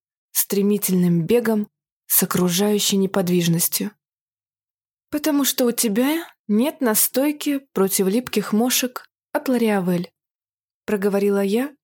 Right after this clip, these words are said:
с трудом выталкивая из сжавшегося горла ставшие будто квадратными слова, выплёвывая их из улыбающегося рта,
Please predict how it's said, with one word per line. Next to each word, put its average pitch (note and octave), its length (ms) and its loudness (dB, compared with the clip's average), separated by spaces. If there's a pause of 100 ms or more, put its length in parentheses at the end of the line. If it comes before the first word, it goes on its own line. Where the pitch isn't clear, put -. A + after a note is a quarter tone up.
(440)
с - 140 0
трудом A3 440 0
выталкивая G#3 760 0
из F3+ 260 -2
сжавшегося F3+ 720 2
горла A#3+ 540 0 (460)
ставшие - 760 0 (560)
будто F#3 460 0
квадратными A3 1120 0 (140)
слова, F3 640 0 (920)
выплёвывая G#3 920 0
их - 540 -6 (400)
из F3+ 160 2
улыбающегося A3+ 920 2
рта, E3+ 480 -4